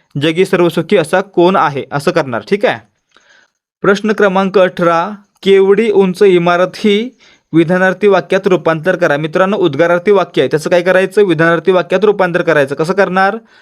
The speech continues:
तर या ठिकाणी केवढी उंच इमारत हिचं रूपांतर होणार, "ही इमारत खूप उंच आहे" किंवा "ही इमारत अतिशय उंच आहे." म्हणजे आपलं उत्तर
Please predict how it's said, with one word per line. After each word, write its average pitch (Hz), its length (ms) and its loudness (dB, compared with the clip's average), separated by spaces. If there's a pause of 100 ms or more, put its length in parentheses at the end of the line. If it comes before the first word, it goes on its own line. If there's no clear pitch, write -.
(180)
तर 170 60 2
या 175 80 2
ठिकाणी 190 560 -2 (560)
केवढी 202 440 4
उंच 196 280 0
इमारत 180 360 0
हिचं 190 180 0
रूपांतर 170 340 0
होणार, 190 380 0 (420)
"ही 240 300 0
इमारत 208 680 2 (100)
खूप 226 300 0
उंच 190 280 0
आहे" 160 200 0
किंवा 202 480 0 (1000)
"ही 196 140 0
इमारत 202 640 0
अतिशय 196 460 2
उंच 180 300 0
आहे." 139 140 0
म्हणजे 143 200 -2
आपलं 151 220 -2
उत्तर 180 420 0